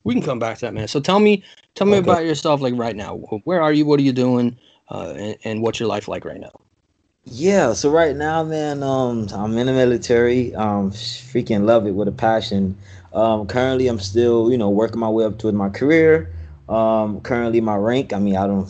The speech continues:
Speaker 2: I don't really, it's, rank is not really a big, uh, thing to me, but currently, I'm still a private. Um, and I'm working my way up to, moving my ways up to the rank, and, you know, that, that, of course, come with time and experience.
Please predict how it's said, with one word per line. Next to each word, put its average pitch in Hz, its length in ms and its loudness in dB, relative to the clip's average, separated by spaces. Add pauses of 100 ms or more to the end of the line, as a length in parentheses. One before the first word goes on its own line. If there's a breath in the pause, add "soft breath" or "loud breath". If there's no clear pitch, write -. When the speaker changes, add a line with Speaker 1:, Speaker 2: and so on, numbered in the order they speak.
(140)
Speaker 2:
I 98 100 -2
don't 101 200 -4
really, 98 320 0 (100)
it's, 101 280 -6
rank 107 340 0
is 107 100 0
not 113 220 2
really 110 260 4
a 104 60 2
big, 107 340 2
uh, 107 140 2
thing 156 380 2
to 135 100 -4
me, 110 160 2
but 107 260 0
currently, 120 300 0
I'm 110 160 -2
still 110 180 -4
a 107 60 -2
private. 117 500 0 (400 soft breath)
Um, 107 400 0
and 107 80 -2
I'm 107 80 -2
working 131 240 2
my 120 140 0
way 120 100 4
up 113 140 0
to, 101 260 2
moving 113 340 4
my 101 120 0
ways 98 400 2
up 101 140 -2
to - 100 -14
the 92 100 -2
rank, 98 380 0
and, 92 280 -2
you 95 100 -4
know, 90 180 0
that, 92 340 -2
that, 101 160 4
of 95 120 -2
course, 104 220 2
come 104 200 0
with 98 120 0
time 98 300 0
and 98 80 4
experience. 101 720 -2